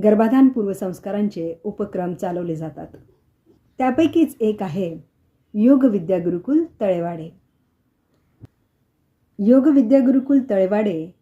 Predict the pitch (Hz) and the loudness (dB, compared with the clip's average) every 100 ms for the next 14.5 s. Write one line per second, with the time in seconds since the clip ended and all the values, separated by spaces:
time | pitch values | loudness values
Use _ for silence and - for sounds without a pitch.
0 | - 202 220 208 208 196 185 233 233 240 | -10 -8 -2 -2 -2 -4 -2 2 4 2
1 | 220 180 185 208 185 196 143 160 165 _ | 2 0 0 0 0 -2 -2 -6 -8 _
2 | _ _ _ _ _ _ _ _ _ - | _ _ _ _ _ _ _ _ _ 2
3 | 220 220 240 254 170 165 160 _ - 214 | 4 6 4 2 -4 -10 -10 _ -8 -4
4 | 214 220 196 185 214 233 269 269 277 247 | -2 0 -2 0 0 0 2 2 2 -2
5 | 175 151 170 _ _ _ _ _ _ _ | -2 -6 -8 _ _ _ _ _ _ _
6 | _ _ _ _ _ _ _ _ _ 208 | _ _ _ _ _ _ _ _ _ -2
7 | 233 269 254 240 202 262 247 - 233 220 | 0 2 2 4 4 2 0 -2 -2 2
8 | 214 220 233 _ _ _ _ _ _ _ | 2 0 -6 _ _ _ _ _ _ _
9 | _ _ _ _ _ _ _ _ _ _ | _ _ _ _ _ _ _ _ _ _
10 | _ _ _ 208 202 220 208 214 175 220 | _ _ _ -2 0 0 0 0 0 0
11 | 226 - 233 214 170 160 196 190 202 175 | 0 -2 -4 -2 -2 -4 -4 -4 -4 -2
12 | 202 208 185 160 151 _ _ _ _ _ | -2 -2 -4 -10 -10 _ _ _ _ _
13 | _ 220 247 240 240 233 220 240 262 247 | _ 0 4 4 2 0 0 -2 -2 -2
14 | 330 330 240 185 160 | 0 0 0 -4 -4